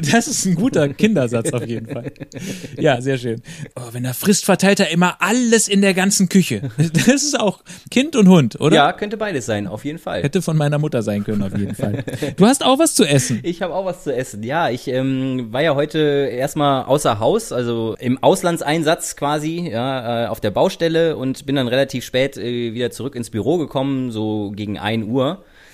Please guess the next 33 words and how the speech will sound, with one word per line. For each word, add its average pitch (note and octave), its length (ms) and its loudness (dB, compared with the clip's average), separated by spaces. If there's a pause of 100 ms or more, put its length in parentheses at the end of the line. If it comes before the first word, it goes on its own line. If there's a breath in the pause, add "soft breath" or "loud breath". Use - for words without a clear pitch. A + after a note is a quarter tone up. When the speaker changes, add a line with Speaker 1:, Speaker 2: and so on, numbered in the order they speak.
(160 soft breath)
Speaker 2:
Und B2 300 0
normalerweise C#3 560 4
gehe C#3+ 80 0
ich C#3 80 -4
mittags D3+ 320 0
dann C#3 120 0
immer C#3+ 200 0 (100)
in A#2+ 140 -4
der A#2+ 80 0
Nähe, B2 720 -2
äh, - 20 -8
beim A2+ 260 -6
Büro C3 400 -4
zu B2+ 160 -14
so A#2+ 80 -4
einem A2+ 120 0
Suppenladen. F#2+ 580 -4 (320)
Und, G#2 280 -4
äh, G#2 120 -4
da G#2+ 80 -2
gibt's A2+ 160 -6
dann B2 120 0
immer B2+ 140 0
so A2+ 80 -4
verschiedene B2+ 420 -2
Gerichte, D#3 520 -2
so B2 100 -2
ein A#2+ 60 -2
bisschen D3 260 0
so B2 160 -2
wie, A#2+ 260 -2
wie, A2+ 280 -2
äh, G#2+ 340 -2